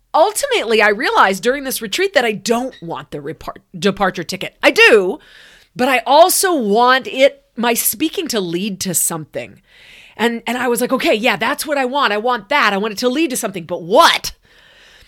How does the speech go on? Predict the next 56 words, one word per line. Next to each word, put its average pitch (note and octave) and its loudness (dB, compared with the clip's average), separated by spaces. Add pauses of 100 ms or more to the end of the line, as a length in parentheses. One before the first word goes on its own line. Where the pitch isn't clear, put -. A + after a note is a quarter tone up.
(300)
And A3+ -4
so C#4 6
I'm, B3+ 2
you B3+ -2
know, A#3+ 2
when G#3+ 0
I G#3 2
talk G#3+ 0
about G3+ 2
being G3 2
broken G3 2
open, G3 4
I F3 0
was G3 -2
just G#3 -6
like, E3 -6
I F#3+ -8
felt - 0
lost. F3+ -2
I F3 -6
felt G#3 -6
like F#3 -6
I F3 2
had E3 -8
no G3 0
direction, E3+ -2 (200)
which E4 0
was F4 -2
good C4 2
'cause G3+ -4
I G3+ 2
needed C4 -4
to A3+ -6
kind A3 0
of E3+ -4
be A3+ -4
in A3+ -2
that F#3+ 2
dark G3 2
room F#3+ 4
and E3+ -6
feel A3+ 0
around G3 0
for F3 -8
the D#3 -4
door, D#3+ -2 (400)
um, E3 -8
to G3 -8
figure G3 -4
my F3 -4
stuff F3 -6
out. F3 4
But A3+ 0
I G3 4
was, F#3+ -2
like, F#3 -2